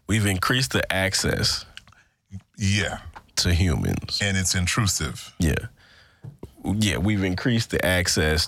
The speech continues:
Speaker 1: to, yeah, we, we've increased the frequency of the access or something like that.
Speaker 2: And now your boss expects that.
Speaker 1: Uh-huh.
Speaker 2: So if you go to work
Speaker 1: Yeah.
Speaker 2: and your boss hits you with an email or a text or a call, he expects you, he or she expects you to call back or get back at him immediately.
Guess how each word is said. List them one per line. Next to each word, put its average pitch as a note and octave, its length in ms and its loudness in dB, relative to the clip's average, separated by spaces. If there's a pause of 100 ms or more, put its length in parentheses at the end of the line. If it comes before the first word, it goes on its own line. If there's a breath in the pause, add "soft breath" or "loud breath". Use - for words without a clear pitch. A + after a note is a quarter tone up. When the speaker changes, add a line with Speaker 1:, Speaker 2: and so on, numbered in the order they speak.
(100)
Speaker 1:
to, D2+ 440 -2 (520)
yeah, F2+ 260 0 (240)
we, G#2+ 140 2
we've G#2 240 4
increased G2+ 320 2
the F2 80 2
frequency E2 500 2
of A1 120 0
the A1 140 2
access G#1 380 0
or - 60 4
something - 280 2
like G1+ 180 0
that. - 220 0
Speaker 2:
And G2 120 2
now A2+ 140 2
your G2+ 180 0
boss D3 340 0
expects - 360 -2
that. - 240 -4 (100)
Speaker 1:
Uh-huh. D#2+ 240 4
Speaker 2:
So D2+ 80 2
if D#2+ 80 0
you G#2+ 100 0
go B2+ 140 0
to D#3+ 80 0
work G3 300 -2 (120)
Speaker 1:
Yeah. D2+ 280 2 (360)
Speaker 2:
and E2+ 100 -2
your F#2+ 140 0
boss B2+ 420 0 (280 loud breath)
hits G2+ 160 0
you B2 80 2
with C#3+ 100 0
an F3 160 -2
email A2+ 640 0
or F2+ 200 2
a B2 40 0
text C3 540 -4
or E2+ 120 0
a G2+ 40 0
call, G2+ 500 -2 (340 loud breath)
he - 60 0
expects A#2+ 440 -2
you, B2+ 260 0 (140)
he A#2+ 120 0
or D3 60 0
she C3+ 180 0
expects B2 380 -4
you C3 60 0
to - 40 -8
call A#2+ 240 0
back G#2+ 300 0 (320 loud breath)
or F#2+ 60 0
get G#2+ 220 0
back A2 260 -2
at A2 140 0
him G#2 120 -2
immediately. G2+ 600 0